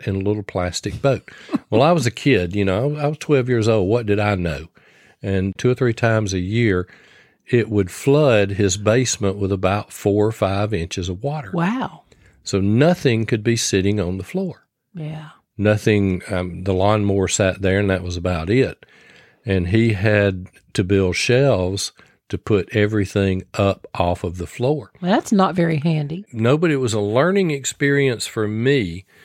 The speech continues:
Speaker 1: Know where that water could go. Even if it's not yet gone into your basement, you might want to consider some elevated shelves. Now, if water gets into our garage,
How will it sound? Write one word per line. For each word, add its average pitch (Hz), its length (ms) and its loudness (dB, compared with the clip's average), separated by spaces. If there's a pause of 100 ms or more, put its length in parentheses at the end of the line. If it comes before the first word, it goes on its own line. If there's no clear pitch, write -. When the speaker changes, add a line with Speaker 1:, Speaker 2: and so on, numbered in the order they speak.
(280)
Speaker 1:
Know 123 300 2
where 185 300 0
that 156 200 0
water 127 380 0
could 127 460 -2
go. 113 340 2
Even 151 340 2
if 165 160 0
it's 147 200 -4
not 131 240 0
yet 113 260 0
gone 113 260 2
into 110 220 0
your 95 160 -2
basement, 101 600 0 (420)
you 95 160 0
might 113 560 0
want 107 300 0
to 107 80 -4
consider 101 640 0
some 90 360 -4
elevated 98 800 0
shelves. 92 600 -2
Now, 92 320 -2 (180)
if 110 260 0
water 139 380 2
gets 123 300 -2
into 117 200 0
our 101 240 0
garage, 95 800 -4